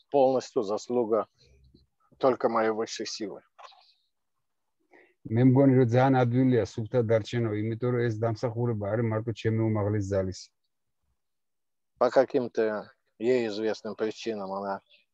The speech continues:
Speaker 1: оставляет меня чистым. Я стараюсь
Speaker 2: Мар-
Speaker 1: Да.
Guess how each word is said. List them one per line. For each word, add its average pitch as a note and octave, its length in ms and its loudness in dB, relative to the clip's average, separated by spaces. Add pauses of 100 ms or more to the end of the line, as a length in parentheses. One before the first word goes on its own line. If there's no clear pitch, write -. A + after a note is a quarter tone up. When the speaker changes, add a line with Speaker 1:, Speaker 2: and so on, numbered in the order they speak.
(140)
Speaker 1:
оставляет G2+ 640 -4
меня G2+ 240 -10
чистым. - 460 -16 (840)
Я A2 220 0
стараюсь G#2 560 -2
Speaker 2:
Мар- B2 220 0 (1500)
Speaker 1:
Да. G#2+ 180 0